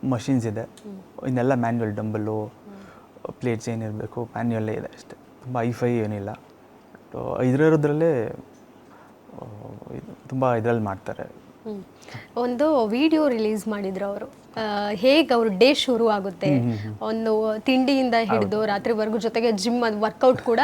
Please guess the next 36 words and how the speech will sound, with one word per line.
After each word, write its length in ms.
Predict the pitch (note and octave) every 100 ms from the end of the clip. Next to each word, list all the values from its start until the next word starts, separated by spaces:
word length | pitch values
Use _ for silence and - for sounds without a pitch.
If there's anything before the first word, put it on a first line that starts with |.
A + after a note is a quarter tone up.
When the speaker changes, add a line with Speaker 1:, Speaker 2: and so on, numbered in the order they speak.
| D#4+
Speaker 2:
ಅದು 160 | A3+
ಆ್ಯಡ್ 220 | G3+ G#3+ A3
ಮಾಡಿದ್ರು. 280 | G3+ G3
ಸಿಕ್ಕಾಪಟ್ಟೆ 460 | G3+ G#3+ C4+ B3+ A3+
ವೈರಲ್ 420 | G3+ G#3 A#3 B3
ಆಗಿತ್ತು 300 | G3+ F#3+ -
ಅದು. 120 | F#3+
Speaker 1:
ಹೌದು, 380 | A#2+ A#2 G2+ -
ಹೌದು. 220 | G#2 A#3
Speaker 2:
ಆವತ್ತಿಂದ 400 | G3+ C#4+ E4 D4+ E4+ D#4+
ಎಲ್ರಿಗೂ 360 | C4+ C4 D4 D4+
ಕ್ರೇಜ್ 240 | C4 C4+
ಶುರುವಾಯಿತು. 460 | C#4 B3 A#3+ A3 G#3
"ಓ, 360 | - - A3
ದರ್ಶನ್ 280 | A3 - C#4+
ಅವ್ರ 120 | C#4+
ಲೈಫ್ 180 | A#3 A#3+
ಸ್ಟೈಲ್ 280 | - C#4 B3
ಹೀಗಿರುತ್ತಾ? 840 | - C4+ D4+ B3 G#3+ - F#3+ F#3+
ನಾವು 160 | G#3 A3+
ನೋಡ್ಬೇಕು" 500 | A3 B3+ C4 A#3+ B3
ಅನ್ನೋಂಥದ್ದು 420 | A#3+ A3+ B3 D#4+
<laughs> 400 | C#4 - D4 -
ಎಲ್ರಿಗೂ 300 | B3+ A#3+ C4
ಬಂದಿತ್ತು. 340 | A3 G3 G3 - - - -
So, 60 | D4+
Speaker 1:
ಹೌದು. 280 | D#4 D4+ -
Speaker 2:
ಆ 60 | D4+
ವರ್ಕೌಟ್ 480 | C#4+ C#4 G4 G4+
ಅನ್ನೋಂಥದ್ದು 500 | E4 D#4 D4 A#3 F#3+
ಅವ್ರ 160 | A#3+ C4 A3+ G#3
ದಿನ 160 | B3+ D4 F4+
ಹೇಗೆ, 680 | B3+ B3+ C4+ A3+ G#3 A3
usually 400 | D4+ E4+ F4+ B3
ಹೇಗಿರುತ್ತೆ 580 | F#3 A3+ G#3+ G#3+ F#3+ G3
ಅಂತ? 220 | F#3 F#3+